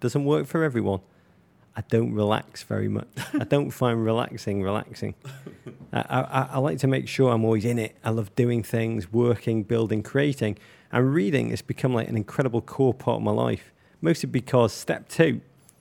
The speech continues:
Speaker 1: so much of my life relates to football, watching football, talking about it, reading about it, thinking about it, that my wife made the observation, and by observation I mean it was an executive order, that I had to incorporate something into my life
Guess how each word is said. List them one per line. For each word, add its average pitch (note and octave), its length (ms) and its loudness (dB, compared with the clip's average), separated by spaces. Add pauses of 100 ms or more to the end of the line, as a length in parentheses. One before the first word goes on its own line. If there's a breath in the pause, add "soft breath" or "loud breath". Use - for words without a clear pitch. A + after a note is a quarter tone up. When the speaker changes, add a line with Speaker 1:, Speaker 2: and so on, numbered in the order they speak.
(220)
Speaker 1:
so E3 240 4
much D#3 320 2
of B2 80 2
my A#2+ 100 4
life B2+ 380 2
relates A2+ 400 0
to G#2+ 100 -10
football, G#2+ 460 -2
watching A2+ 440 -2
football, A2+ 540 0
talking A#2+ 440 0
about A2+ 220 4
it, A#2 120 2
reading A#2 340 2
about A2 340 0
it, - 140 -4
thinking B2+ 340 -2
about G2+ 240 0
it, G#2 160 -2 (920 soft breath)
that C#3 100 0
my C#3 100 6
wife C#3+ 360 4
made A#2 180 4
the A2+ 80 2
observation, A2+ 720 0
and G#2+ 120 -6
by A#2+ 120 4
observation A2 600 0
I G#2 40 0
mean G#2+ 320 0 (120)
it A#2+ 100 -8
was A2 140 -4
an G#2+ 60 0
executive G#2+ 540 -4
order, A2+ 320 2 (340 soft breath)
that B2 80 0
I - 20 4
had C3+ 180 0
to C3 120 0
incorporate B2+ 680 0
something A#2 260 -2
into A#2 220 -2
my A2+ 120 0
life A#2 380 0